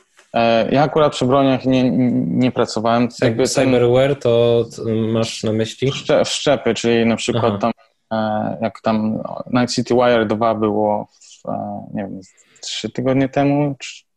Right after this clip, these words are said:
Speaker 2: Mhm,
Speaker 1: miesiąc,
Speaker 2: mhm.
Speaker 1: e, i były pokazywane bronie i na koniec były na przykład, e, właśnie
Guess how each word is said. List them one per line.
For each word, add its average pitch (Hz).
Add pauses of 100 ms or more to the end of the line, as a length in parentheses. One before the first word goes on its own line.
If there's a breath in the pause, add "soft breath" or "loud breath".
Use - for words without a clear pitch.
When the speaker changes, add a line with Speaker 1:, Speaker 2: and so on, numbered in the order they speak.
(140)
Speaker 2:
Mhm, -
Speaker 1:
miesiąc, 117
Speaker 2:
mhm. 127 (480 loud breath)
Speaker 1:
e, 117
i 113
były 117
pokazywane 117
bronie 117
i 113
na 110
koniec 110
były 110
na 110
przykład, -
e, 104
właśnie 110